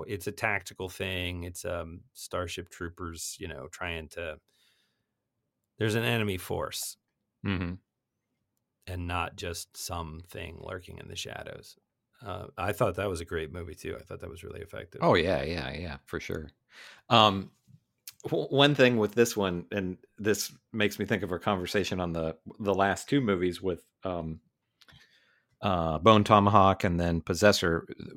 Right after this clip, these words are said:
Speaker 2: that were both these very graphic movies. This is another movie that's rated R, but you think of how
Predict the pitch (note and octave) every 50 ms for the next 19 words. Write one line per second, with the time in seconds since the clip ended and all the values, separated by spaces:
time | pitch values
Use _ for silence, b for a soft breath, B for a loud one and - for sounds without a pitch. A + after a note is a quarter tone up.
0 | - - G#2 - G2+ F#2 E2+ F2 G2+ G#2+ G#2 - A2 G2+ F2 F2+ E2+ F2+ F2+ F#2+
1 | G2 F#2+ F2+ E2 D2+ E2 F2 E2+ F2 F#2 F#2 - - - - E2+ G2+ A#2+ B2 G#2
2 | F2 D#2+ D#2+ - - _ b b b b b b b b b - G#2 A#2+ C3 D3+
3 | C#3+ B2 - C#3+ B2+ A2+ B2 A#2+ C3+ B2+ B2+ A#2 G#2 G#2 G#2+ F#2 F2+ F#2 - -
4 | G2 F2+ F#2+ G2+ G#2 G2+ G#2 F2 F2 E2+ G2 A#2 C3 A2+ E2+ D2 C#2 D2+ E2+ -
5 | _ _ _ _ _ _ _ _ _ - G#2 F#2 - G2+ G2+ G2 - - B2+ C3+
6 | C3+ A#2+ G#2+ G2 F2+ F#2 G2+ G#2+ G#2 G#2 G2+ G2+ G2 F#2+ F#2 F2 -